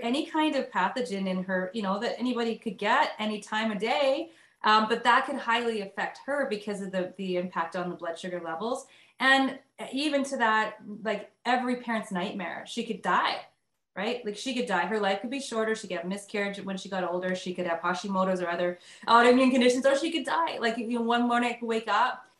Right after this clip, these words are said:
go in there to check on her, and she wouldn't, she would be, you know, no longer with us. So those are real,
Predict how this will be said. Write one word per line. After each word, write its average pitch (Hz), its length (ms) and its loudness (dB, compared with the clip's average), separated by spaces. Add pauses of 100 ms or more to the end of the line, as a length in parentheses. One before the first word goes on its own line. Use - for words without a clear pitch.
(120)
go 226 140 2
in 233 100 0
there 233 140 -2
to 226 100 -6
check 220 300 -6
on 233 180 2
her, 233 140 2
and 233 120 0
she 240 160 -6
wouldn't, 226 360 -2
she 226 180 -6
would 220 160 0
be, 240 220 -4 (200)
you 214 60 -2
know, 202 400 -2 (120)
no 180 200 -4
longer 240 340 4
with 277 180 2
us. 247 300 2
So 226 180 0 (320)
those 330 240 4
are 330 280 2
real, 226 840 4